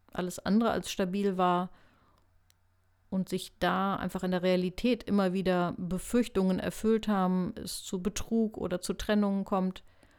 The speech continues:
dann kann das natürlich die eigenen Befürchtungen sehr stark anfeuern. Oder auch eigene Erlebnisse. Schlimm erlebte Trennungssituationen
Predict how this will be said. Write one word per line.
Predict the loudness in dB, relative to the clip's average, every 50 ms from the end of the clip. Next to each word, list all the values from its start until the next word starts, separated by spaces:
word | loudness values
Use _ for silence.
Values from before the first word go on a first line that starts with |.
| -20 _ _ _ _ _ _ _ _
dann | 0 0 2
kann | 2 4 4 4
das | 4 4 2
natürlich | -2 -2 -2 -4 -6 -6
die | -6 -6 -4
eigenen | -2 0 2 2 4 4 6 6 6 4 2 0 -2 -6 -12 _ _ _ _ _ _ _ -20 -12 -10
Befürchtungen | -8 -8 -2 4 4 4 4 4 2 -2 0 0 0 2
sehr | 2 0 0 0
stark | 0 -2 -4 -4 -2 -2
anfeuern. | 0 0 0 0 -2 -4 -4 -4 -2 -4 -4 -4 -6 -8 -10 _ -20 -20 -20 -20 -20 -20 _ _ _ _ _ _ _ _ _ _ _ _ _ _ _ _ -20 -14 -2 2
Oder | 4 4 6 6 4
auch | 4 2
eigene | 2 2 4 4 6 4 4
Erlebnisse. | 4 2 0 0 -2 -4 -4 -6 -6 -6 -4 -4 -6 -6 -8 -12 _ _ _ _ _ _ _ _ _ _ _ _ _ _ _ _ _ _ _ _ _ _ _ _ _ _ _
Schlimm | -12 -4 0 0 2 2
erlebte | 2 0 0 -2 -2 -2 -2 -2 0 0 -2
Trennungssituationen | -2 0 2 2 2 2 0 -2 -4 -6 -6 -4 -4 -4 -4 -4 -4 -2 0 0 2 2 2 0 0 0 -2 -4